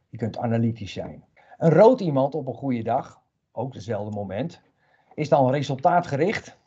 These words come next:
snelle denker, competitief en is ook avontuurlijk. Als hij een goede dag heeft gehad, dan gaat hij leuke dingen verzinnen.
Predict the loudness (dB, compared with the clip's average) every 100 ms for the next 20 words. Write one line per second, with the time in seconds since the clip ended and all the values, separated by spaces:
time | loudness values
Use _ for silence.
0 | _ _ -20 -6 2 4 6 6 4 4
1 | 0 -4 _ _ _ _ _ _ -2 2
2 | 2 2 2 0 -6 -20 _ _ _ _
3 | _ _ _ _ -10 -6 0 2 2 0
4 | -2 -2 0 -2 -6 -8 -6 -4 -2 4
5 | 4 4 0 0 0 0 -4 -6 -2 -2
6 | -2 -4 -4 -6 -12 -14 -16